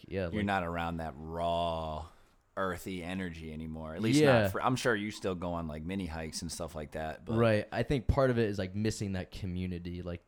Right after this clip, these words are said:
Speaker 1: the hiking community is very
Speaker 2: it's just
Speaker 1: unique.
Speaker 2: different.
Speaker 1: Yeah, it's like, I've never been a part of something that fulfilling before, just with such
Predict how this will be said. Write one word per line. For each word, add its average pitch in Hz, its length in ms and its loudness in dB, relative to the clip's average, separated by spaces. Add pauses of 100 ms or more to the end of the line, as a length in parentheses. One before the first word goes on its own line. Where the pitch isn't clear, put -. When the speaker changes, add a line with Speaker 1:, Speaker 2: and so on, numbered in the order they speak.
Speaker 1:
the 90 60 -4
hiking 107 420 -2
community 92 600 -2
is 87 100 -4
very 92 220 2
Speaker 2:
it's 90 160 -4
just 92 100 -2
Speaker 1:
unique. 92 180 2
Speaker 2:
different. 71 380 -6 (100)
Speaker 1:
Yeah, 101 280 4
it's 92 80 -2
like, 90 120 -2
I've 107 220 2
never 92 260 0
been 90 400 -2
a 95 80 -6
part 92 280 0
of 85 100 -6
something 85 420 -6
that 87 300 -6
fulfilling 87 460 -4
before, 87 500 -4
just 85 240 -8
with 82 140 -6
such - 400 -8